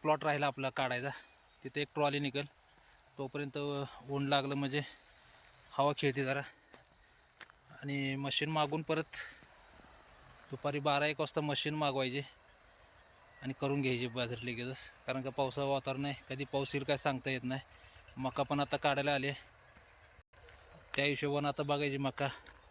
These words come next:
ही आपलं बाजरी काढायची झाली की मका काढतो म्हटलं तर मग काढून घ्यायची बायाकडनं आणि गड्याकडनं, कारण का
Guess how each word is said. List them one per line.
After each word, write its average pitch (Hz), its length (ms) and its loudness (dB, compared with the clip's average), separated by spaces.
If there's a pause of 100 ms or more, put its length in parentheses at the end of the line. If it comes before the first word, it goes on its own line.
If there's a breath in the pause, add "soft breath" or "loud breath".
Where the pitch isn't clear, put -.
(760)
ही - 200 0
आपलं 135 960 0
बाजरी 135 340 0
काढायची 147 380 2
झाली 143 300 2 (1500 loud breath)
की 139 80 -2
मका 147 1000 2 (760 loud breath)
काढतो 135 300 0
म्हटलं 135 320 -2
तर 143 80 -4
मग 139 220 -2
काढून 139 260 2
घ्यायची 135 220 0
बायाकडनं 135 500 -2
आणि 131 100 -4
गड्याकडनं, 123 480 -6 (1700)
कारण 131 200 -2
का 135 320 2